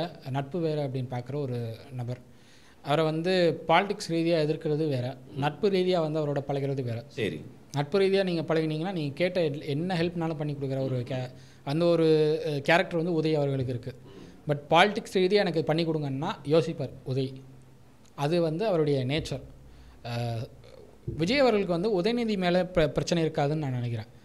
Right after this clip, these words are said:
Speaker 2: ஓகே.
Speaker 1: இது வந்து, அ, சம்பந்தப்பட்ட விவகாரம் வந்து சன் பிக்சர்ஸோட இருந்திருக்கலாம். சன் பிக்சர்ஸோட ஒரு பிரச்சனை இருந்திருக்கலாம். அதனால
Speaker 2: ஆனா கலாநிதி மாறனும் விஜயும் நல்லா ஒரு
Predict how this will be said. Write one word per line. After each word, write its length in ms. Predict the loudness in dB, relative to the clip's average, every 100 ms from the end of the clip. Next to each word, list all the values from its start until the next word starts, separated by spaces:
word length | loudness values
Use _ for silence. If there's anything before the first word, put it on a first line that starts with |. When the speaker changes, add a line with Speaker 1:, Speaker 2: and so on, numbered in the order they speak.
| -14 -6
Speaker 2:
ஓகே. 220 | -4 0
Speaker 1:
இது 160 | 0
வந்து, 600 | 2 0 2 2 2 0 -4
அ, 320 | -4 -2 -2
சம்பந்தப்பட்ட 600 | -2 0 0 0 0 2 2
விவகாரம் 380 | 4 4 2
வந்து 200 | 0 -2
சன் 180 | 0 0
பிக்சர்ஸோட 420 | 0 -2 0 0
இருந்திருக்கலாம். 460 | 0 0 -4 -4 -8 -10 -20 -20 -20 -20 -20 -20 -20 -20 -20 -20 -14
சன் 220 | -2 -2
பிக்சர்ஸோட 520 | 0 -2 2 4 4
ஒரு 260 | 4 4 2
பிரச்சனை 320 | 0 0 0
இருந்திருக்கலாம். 420 | 0 0 0 -2
அதனால 420 | 0 0 0 2
Speaker 2:
ஆனா 20 | 6
கலாநிதி 380 | 8 8 6
மாறனும் 400 | 6 6 6 6
விஜயும் 580 | 6 8 8 8 6 2 -6 -10
நல்லா 400 | -2 2 6 6
ஒரு 160 | 4 0